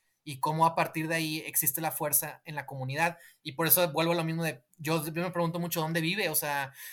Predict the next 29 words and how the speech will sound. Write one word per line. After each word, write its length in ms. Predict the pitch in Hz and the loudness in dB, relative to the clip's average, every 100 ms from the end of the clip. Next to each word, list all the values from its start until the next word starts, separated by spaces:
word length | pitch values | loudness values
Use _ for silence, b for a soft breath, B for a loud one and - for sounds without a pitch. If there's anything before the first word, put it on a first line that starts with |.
| B B - 139 | B B -18 -12
qui-, 200 | - - | -10 -8
quién, 200 | - 170 180 | -4 -4 -2
o 40 | |
sea, 320 | 165 170 160 160 | 0 4 4 2
porque 180 | 180 175 | 0 2
también 640 | 175 175 180 185 196 185 B B _ _ _ _ _ _ | 2 4 4 2 -2 -12 B B _ _ _ _ _ _
vi-, 260 | 165 175 | 0 2
pienso 280 | 185 180 180 | 4 6 6
en 60 | 226 | 6
alguna 220 | 208 208 | 4 4
dinámica 380 | 214 208 208 175 | 4 4 4 4
así, 160 | 151 | 4
¿no? 100 | 240 | 2
En 80 | 220 | 2
la 140 | 175 156 | 2 2
que 180 | 151 | 0
ya 120 | 139 165 | 2 2
no 200 | 175 - | 2 2
puede 200 | 190 190 | 2 4
pagar 460 | 190 175 175 180 | 2 4 2 2
la 120 | 175 | -2
renta 540 | 175 180 175 170 190 240 _ _ _ _ _ _ _ _ | -2 -2 -4 -6 -8 -10 _ _ _ _ _ _ _ _
y 100 | 165 | 4
alguien 260 | 165 165 | 4 4
le 80 | 190 | 4
ofrece 280 | 170 170 165 | 4 4 6
su 200 | - 170 | 6 4
casa 600 | - 165 190 - 196 175 | 6 10 10 10 8 6
o, 360 | 165 160 151 | 6 4 0